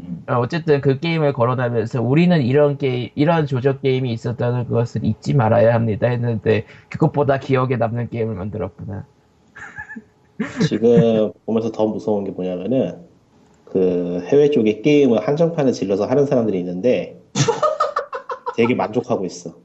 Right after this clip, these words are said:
Speaker 1: 뭐야, 그게?
Speaker 2: 아, 그게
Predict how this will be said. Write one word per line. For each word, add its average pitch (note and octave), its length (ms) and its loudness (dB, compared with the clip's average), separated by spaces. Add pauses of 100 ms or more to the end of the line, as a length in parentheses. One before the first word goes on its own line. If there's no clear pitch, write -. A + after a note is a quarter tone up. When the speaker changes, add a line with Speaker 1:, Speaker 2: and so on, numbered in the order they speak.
(360)
Speaker 1:
뭐야, B3+ 480 2
그게? - 360 -2 (1000)
Speaker 2:
아, B2+ 200 0
그게 C#3+ 600 -2